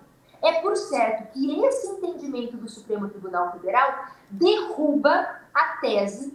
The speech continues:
das retomadas. O que nós chamamos de crime de invasão, os indigenistas e o Supremo sempre chamou de retomada, de luta legítima. Se nem o Estado brasileiro, em um processo de demarcação, pode tirar o particular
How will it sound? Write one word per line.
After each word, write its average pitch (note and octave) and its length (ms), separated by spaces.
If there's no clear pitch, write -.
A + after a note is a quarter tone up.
das G#3 280
retomadas. D4 880
O G3 100
que A3+ 120
nós B3+ 480
chamamos G#3 480
de - 160
crime E4 400
de A#3 240
invasão, G3 720
os A3 180
indigenistas A3+ 880
e B3+ 40
o - 20
Supremo B3 460
sempre - 360
chamou C4+ 360
de - 120
retomada, D4 840
de A3 140
luta A3 260
legítima. D4 600
Se D#4 180
nem G#4+ 200
o A4 40
Estado - 600
brasileiro, C#4 560
em B3+ 80
um C4 120
processo E4 520
de - 60
demarcação, C4+ 600
pode - 340
tirar C4+ 300
o - 20
particular A#3 760